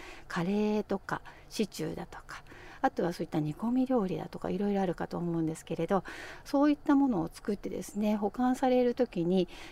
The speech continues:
熱を取ってから、粗熱を取ってから冷蔵庫に入れられるという方も多いと思うんですね。ただ、その粗熱を取ってる時間帯がしばらく長く室内に放置されていると、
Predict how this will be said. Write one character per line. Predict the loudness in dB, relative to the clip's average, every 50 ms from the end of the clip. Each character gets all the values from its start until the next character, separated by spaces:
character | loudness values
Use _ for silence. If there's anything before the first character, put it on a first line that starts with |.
| -2
熱 | 0 0 0 0 2 4 6
を | 6 6
取 | 6 4 2
っ | 2
て | 2 -2 -2
か | 2 2 0
ら、 | 0 0 0
粗 | 0 2 2 4
熱 | 4 4 2 2 0
を | 0
取 | 2 2 0 0
っ |
て | -2 -4
か | -2 -2
ら | 0 0
冷 | 0 2 2 2 2
蔵 | 2 2 2
庫 | 2 0 0
に | 0 0 2
入 | 2 2
れ |
ら | 0 0 0
れ | 0 -2
る | -2 -2
と | -2 -2
い | -4
う | -2
方 | -2 -4 -2 0 0
も | 0 2
多 | 0
い | 0
と | 0 -2
思 | -4 -4
う | -4
ん | -6
で | -8 -6
す | -2 2
ね。 | 2 2 2 0 -6 -14 -14 -16 -14 2
た | 2 4
だ、 | 4 4
そ | 0 0 2
の | 2 2 2
粗 | 2 2 4 6
熱 | 4 4 4 2 0
を | 0
取 | 2 0 0 0
っ |
て | 0 -2 -2
る | -2 -2
時 | -4 -6 -8
間 | -2 0 0 2 2 0 0
帯 | 0 0 0 2
が | 4 4 2 2 2 -6 -14 -14 -16 -18 -10
し | -2 0 4
ば | 4 6 6
ら | 6 2
く | 2 0 0 2
長 | 2 4 4 2 0 0
く | 0 0 0 0 0
室 | -4 -6 -2 0 0
内 | 2 2 2 0
に | 0
放 | 0 0 0
置 | -2 -2 -2 -4
さ | -4 -2
れ | -2 -2 -2
て | -2 0 0
い | 0
る | 0 -2 -6
と、 | 0 4 4 4